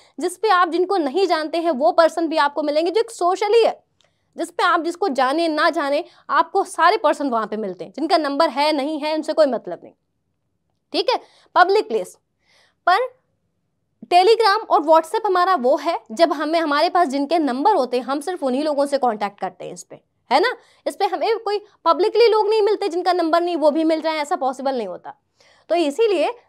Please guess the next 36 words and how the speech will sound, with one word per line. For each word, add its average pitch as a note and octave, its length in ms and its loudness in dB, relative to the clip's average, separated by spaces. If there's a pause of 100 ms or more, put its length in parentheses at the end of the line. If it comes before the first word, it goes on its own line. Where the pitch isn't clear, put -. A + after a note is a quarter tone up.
(160)
Telegram F#4+ 520 2
जो F4+ 80 0
है A#3 240 -2 (200)
ये D4 80 -4
होता C#4 300 0
है G#4 180 2
इंस्टेंट F#4+ 480 0
मैसेजिंग। C4+ 380 -4 (240)
क्या B3+ 120 0
होता C#4+ 200 4
है? B4 100 4 (260)
इंस्टेंट D#4 540 0 (140)
मैसेजिंग। B3+ 480 -4
कौन C#4+ 260 0
सा F4 100 4
ऑप्शन G4 240 -2
सही G4 220 0
है? C5+ 100 0 (240)
बी। B3+ 260 -2 (760)
चलिए A#3 220 -6 (460)
अगला D#4+ 240 0
क्वेश्चन G#4+ 300 0
देखते F4+ 260 -4
हैं, F#4+ 100 -2 (360)
by F4 140 4 (120)
which C5 240 4 (220)
one A4+ 220 2
lan F#4+ 280 2
connected C#4+ 460 -4
to B3+ 100 -6 (180)
another C#4 300 -2
lan, G3 200 -8 (760)
किसकी A#4 380 2
मदद C#4+ 260 4
से C4 220 -4
आप B3+ 360 0